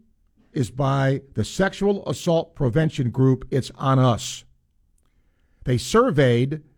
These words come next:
over seven hundred male athletes from nine schools,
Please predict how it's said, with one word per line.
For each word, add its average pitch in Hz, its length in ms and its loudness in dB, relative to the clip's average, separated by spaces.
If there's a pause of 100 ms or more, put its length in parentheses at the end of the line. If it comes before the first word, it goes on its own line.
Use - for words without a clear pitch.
over 131 280 2
seven 202 440 0
hundred 139 600 0 (220)
male 131 540 2
athletes 131 640 -2 (240)
from 135 280 2
nine 143 380 2
schools, 170 760 0